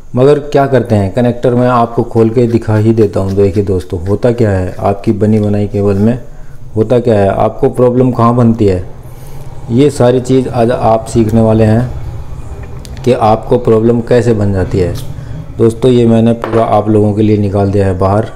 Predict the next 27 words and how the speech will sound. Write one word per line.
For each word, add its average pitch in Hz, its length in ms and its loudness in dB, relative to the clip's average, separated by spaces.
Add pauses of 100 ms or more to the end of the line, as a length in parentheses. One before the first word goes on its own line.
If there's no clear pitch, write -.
(400)
देखिए 104 440 -2
अभी 104 240 -2
इसका 104 240 -4
राज 95 220 0
भी 101 160 -4
मैं 101 160 -4
आपको 95 280 -6
खोल 95 240 -4
के 98 120 -4
दिखा 95 240 -2
देता 92 280 -6
हूँ। 87 120 -8 (640)
ये 131 160 2
देखिए 127 400 2
ये 123 160 4
मार्केट 117 480 0
की 123 120 0
केबल 113 280 2
में 110 140 2
होता 104 280 0
क्या 98 140 2
है, 90 120 0
देखिए 95 320 0 (1200)
ये 123 240 4
होता 107 280 2
है 107 120 2
unbalance। 95 680 -2